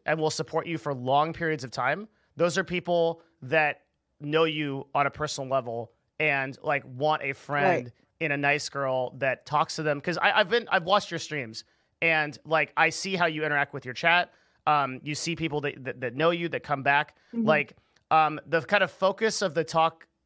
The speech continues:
Speaker 1: later on, like, like, once we break down, like, what's going on on Twitch, the focus of the talk, like, um, I think is about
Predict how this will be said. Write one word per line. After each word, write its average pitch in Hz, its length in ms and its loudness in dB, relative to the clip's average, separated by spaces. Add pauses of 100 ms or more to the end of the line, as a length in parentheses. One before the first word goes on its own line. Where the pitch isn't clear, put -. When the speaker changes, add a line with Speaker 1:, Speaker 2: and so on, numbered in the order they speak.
Speaker 1:
later 156 480 0
on, 151 160 0
like, 143 160 -2 (240)
like, 139 240 -2
once 160 220 -2
we 170 60 -4
break 151 260 -4
down, 143 180 0
like, 131 120 -6
what's 139 140 -8
going 143 160 -4
on 135 100 -2
on 123 100 -6
Twitch, 143 400 -4 (360)
the 156 80 -2
focus 190 360 -2
of 196 60 -6
the 180 80 -4
talk, 165 320 0
like, 143 320 -2 (280)
um, 131 560 2 (560)
I 165 140 4
think 175 220 -2
is 165 120 -2
about 143 440 2